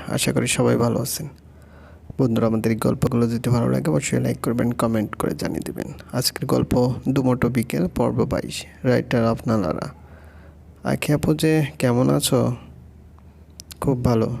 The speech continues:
নাও মিষ্টি খাও আগে।" "কিসের মিষ্টি?" "স্পর্শ ভাইয়া চাকরি পেয়েছে, সেই খুশিতে পুরো মহল্লায় মিষ্টি বিলাচ্ছে বাবা।"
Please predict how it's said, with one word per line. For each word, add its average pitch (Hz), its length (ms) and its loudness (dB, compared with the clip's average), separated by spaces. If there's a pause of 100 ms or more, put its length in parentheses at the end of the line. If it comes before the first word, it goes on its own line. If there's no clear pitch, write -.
নাও 123 160 4
মিষ্টি 120 380 0
খাও 131 180 2
আগে।" 110 180 0 (380)
"কিসের 123 320 -2
মিষ্টি?" 147 420 -2 (920)
"স্পর্শ 143 380 -2
ভাইয়া 151 240 4
চাকরি 113 380 -2
পেয়েছে, 120 480 2
সেই 117 240 2
খুশিতে 117 520 -2
পুরো 120 300 2
মহল্লায় 117 480 4
মিষ্টি 127 340 0
বিলাচ্ছে 127 380 0
বাবা।" 113 320 0